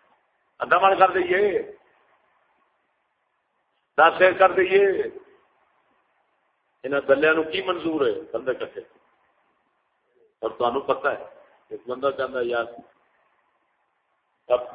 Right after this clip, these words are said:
اڈے تے من وزن لے جاؤ، روپیہ لاکھ دیاں گا۔" دوجا کہندا، "من لے جاؤ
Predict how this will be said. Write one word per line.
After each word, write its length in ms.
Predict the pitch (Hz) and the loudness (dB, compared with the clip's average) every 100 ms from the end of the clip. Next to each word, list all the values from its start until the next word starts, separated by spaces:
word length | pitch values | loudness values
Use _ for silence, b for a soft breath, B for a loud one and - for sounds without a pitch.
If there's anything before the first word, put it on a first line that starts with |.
| - | -8
اڈے 240 | 120 139 139 | -4 0 4
تے 240 | 139 123 - - - 120 | 4 2 -4 -16 -12 -2
من 160 | 127 | 0
وزن 320 | 127 117 127 | 2 -2 -2
لے 140 | 123 120 | -2 0
جاؤ، 200 | 135 131 | 0 -2
روپیہ 500 | 127 113 - 120 120 | -6 -14 -12 -6 -4
لاکھ 320 | 110 - - | -4 -6 -12
دیاں 160 | 98 92 | -18 -18
گا۔" 60 | 90 - | -20 -20
دوجا 200 | - 117 | -10 -10
کہندا، 320 | 120 117 123 120 - - | -6 -4 -4 -4 -6 -10
"من 220 | 113 127 | -8 -4
لے 200 | 120 120 127 | -2 -2 -2
جاؤ 200 | 127 | -6